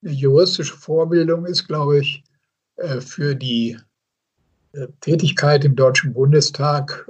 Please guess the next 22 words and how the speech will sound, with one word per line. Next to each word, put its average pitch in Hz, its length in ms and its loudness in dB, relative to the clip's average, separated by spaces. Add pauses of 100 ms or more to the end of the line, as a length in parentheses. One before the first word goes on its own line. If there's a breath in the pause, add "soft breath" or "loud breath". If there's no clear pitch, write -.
äh, 139 260 -8
sehr 135 260 -2
erleichternd, 123 920 -4
weil 113 420 -8 (380)
die 135 80 -18
vielen 156 360 0
Gesetze 143 480 0
zu 180 160 -4
lesen, 143 460 0
ohne 135 340 0
dass 127 260 -2
man 127 320 -8 (340 soft breath)
diese 139 200 -6
Juristensprache 131 920 0
versteht, 127 800 -4
äh, 131 300 -6
ist 143 180 -4
sehr 123 140 -4
viel 143 180 -10
schwieriger, 135 560 0
als, 110 360 -2
äh, 110 120 -14